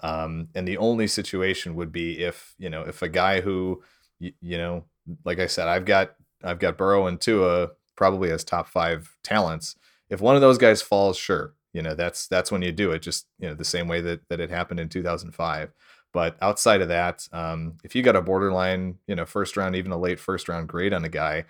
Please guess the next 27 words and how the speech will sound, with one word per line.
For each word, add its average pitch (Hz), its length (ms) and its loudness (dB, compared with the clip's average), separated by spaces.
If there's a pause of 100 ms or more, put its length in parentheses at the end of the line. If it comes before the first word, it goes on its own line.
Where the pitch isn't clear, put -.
(220)
when 82 140 -6
you've 87 180 -6
got 87 220 2
an 82 100 -4
established 85 480 -2
starter 98 340 4
who's 85 160 -8
still 78 200 -8
playing 85 240 -6
at 85 60 -4
a 80 40 -6
high 90 140 -4
level, 87 420 0 (220)
I 113 80 4
just 123 160 0
don't 98 180 2
think 87 140 -6
you 90 100 -6
can 76 160 -10
do 85 220 -2
it 73 180 -6
from, 78 560 -10
uh, 80 240 -8
a 85 80 -6
resource 85 420 -4
allocation 76 460 -8
standpoint. - 480 -18